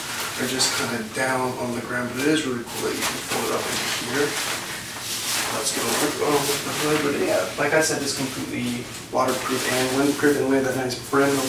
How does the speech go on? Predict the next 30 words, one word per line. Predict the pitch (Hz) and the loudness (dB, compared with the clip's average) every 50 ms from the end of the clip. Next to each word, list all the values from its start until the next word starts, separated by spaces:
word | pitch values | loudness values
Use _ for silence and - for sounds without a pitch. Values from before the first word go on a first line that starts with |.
| - - 156 | -2 2 2
keep | 151 143 - | 2 0 2
all | - 151 135 | -2 0 0
the | 131 131 - - 123 123 123 131 - - 135 | 0 0 0 0 0 0 2 2 2 4 6
water | 127 131 131 127 - | 6 6 6 6 4
out. | 131 135 156 156 151 - - - - - - - - - | 4 4 4 4 2 -2 -4 -8 -10 -10 -12 -12 -10 -10
We | 123 120 | -8 -4
can | 120 120 | -2 0
also | 120 - - - | 0 0 -2 -4
adjust | - - - 127 123 - - - | -4 -4 -4 -2 0 -2 -2 -2
right | - - - - | -4 -4 -4 -4
there | 127 123 127 123 | -2 -2 -2 -2
if | 123 - | -2 -2
we | 123 120 131 | -2 0 0
wanted | 139 147 147 151 - - - | 0 0 0 -2 -4 -4 -2
to. | - 220 233 - - - - - - - - - - - - - - - - - - - - - - - - - - - - - - - - - - - - - - - - - - - | -2 -2 -4 -6 -8 -6 -4 -2 0 2 2 2 2 0 -2 -2 0 2 2 2 0 -4 -8 -10 -10 -10 -10 -10 -8 -8 -6 -6 -4 -4 -4 -4 -2 0 0 2 2 0 -2 -4 -4 -2
And | 135 139 | 2 4
then | 135 135 135 131 | 4 6 6 4
it's, | 131 - - - - - - - - - - - - - - 104 | 4 4 4 4 4 4 2 -2 -6 -6 -8 -10 -10 -8 -6 -2
like | - 147 | 2 4
I | 143 135 | 4 4
said, | - - 143 135 135 123 | 4 4 2 2 0 0
about | 113 - 123 107 - - - - - - - - - - - - - 139 | 0 0 0 0 0 -2 -4 -6 -8 -8 -8 -6 -6 -4 -2 -2 0 2
half, | 139 131 - - - - - - - - - | 2 2 2 2 2 0 -2 -2 -2 2 2
uh, | - - 160 156 - - - - - - - - 151 | 4 6 6 4 4 2 2 2 2 2 4 6 6
half | 147 - | 6 6
zip | - 147 147 147 - - | 8 8 8 6 4 2
on | 127 127 131 131 | 0 2 2 2
this | 127 127 - - | 2 2 0 0
jacket. | 135 131 127 127 - - - 113 110 107 - - - - - - - - - - - - | 0 -2 -4 -4 -6 -6 -6 -6 -4 -6 -8 -8 -8 -8 -8 -8 -6 -6 -6 -6 -4 -2
Yeah, | - 160 - | -2 0 0